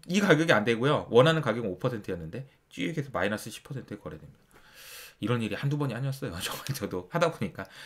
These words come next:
그래가지고 막 진짜 혼도 많이 나고 "이거 뭐, 이 가격에 할 거면은 뭘 했어, 숏을? 어? 와, 먹을 것도 없고." 막 이러면서 이제 막 많이 혼났던 <laughs> 경험도 있고 그렇습니다.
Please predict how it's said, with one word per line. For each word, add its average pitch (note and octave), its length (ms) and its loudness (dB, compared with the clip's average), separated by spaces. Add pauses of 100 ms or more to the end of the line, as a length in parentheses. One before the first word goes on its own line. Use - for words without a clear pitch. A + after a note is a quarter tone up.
(200)
그래가지고 F#3 400 6
막 D3 140 4
진짜 E3 160 2
혼도 A#3+ 220 4
많이 B2 180 4
나고 A#2 300 0
"이거 A2+ 180 0
뭐, G3+ 260 12
이 F3 100 4
가격에 A3+ 360 8
할 A3 200 8
거면은 G#3+ 300 4
뭘 G#3 160 4
했어, B3 220 2
숏을? A#3 400 4 (280)
어? - 320 4 (440)
와, C#3 200 4
먹을 D3+ 200 8
것도 G#3 200 2
없고." F3 220 0
막 B2+ 140 4
이러면서 G#2 240 -4
이제 F2+ 160 -8
막 E2+ 200 -14
많이 E2+ 380 -10
혼났던 A#2 440 -8
<laughs> - 60 -14
경험도 E2 360 -12
있고 - 220 -16
그렇습니다. - 500 -14